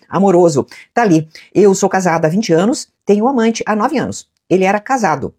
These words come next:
agora separou, e eu estou sofrendo por ele estar solteiro e tá arrumando uma outra namorada. Bem, querida, é impossível eu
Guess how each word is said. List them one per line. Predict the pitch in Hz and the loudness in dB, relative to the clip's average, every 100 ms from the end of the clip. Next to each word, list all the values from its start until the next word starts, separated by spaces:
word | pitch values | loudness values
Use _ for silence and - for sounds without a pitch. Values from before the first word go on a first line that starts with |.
| _ - | _ -12
agora | 175 120 | -4 -4
separou, | 110 127 127 156 - - | -4 -4 0 0 -2 -8
e | |
eu | 131 | -10
estou | 123 185 | -6 -6
sofrendo | - 247 - 208 220 196 160 | -2 -4 -2 0 0 0 -2
por | 233 208 | 0 2
ele | 156 151 | 2 0
estar | 147 - 110 | -4 -6 -6
solteiro | 196 202 175 123 120 _ - | -4 0 0 0 -4 _ -12
e | 196 | -6
tá | 214 | -4
arrumando | 208 226 233 165 180 | -4 -2 -2 -2 -2
uma | 175 202 202 | -2 -4 -2
outra | 156 156 170 165 - | -2 0 -2 -6 -8
namorada. | - 151 170 131 - - _ - - | -6 -2 0 -2 -4 -12 _ -20 -18
Bem, | - 165 | -4 -4
querida, | 135 131 127 - _ _ - _ | -2 -4 -6 -6 _ _ -20 _
é | 175 | -6
impossível | 208 208 - 226 151 113 _ | -6 -8 -6 -2 -2 -6 _
eu | 147 143 | -4 -4